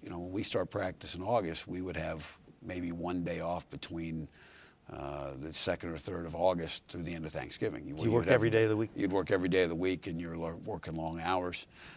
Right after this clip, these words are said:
Speaker 1: Um, so you really got into a grind. So you needed that downtime in July to really make sure that you didn't come in there, uh, exhausted, 'cause it's a, it's a long grind, and it's a tough, you know, it's a very, very competitive business. Um,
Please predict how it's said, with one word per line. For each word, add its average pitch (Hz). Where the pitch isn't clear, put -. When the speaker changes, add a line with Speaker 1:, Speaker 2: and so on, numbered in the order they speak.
Speaker 1:
Um, 82
so 87
you 95
really 107
got 92
into 87
a 82
grind. 95
So 87
you 92
needed 95
that 82
downtime 82
in 80
July 82
to 80
really 90
make 85
sure 90
that 78
you 82
didn't 80
come 78
in 78
there, 76
uh, 76
exhausted, 82
'cause 80
it's 82
a, -
it's -
a 107
long 98
grind, 82
and 82
it's -
a -
tough, -
you 117
know, 104
it's 92
a -
very, 120
very 120
competitive 90
business. 110
Um, 82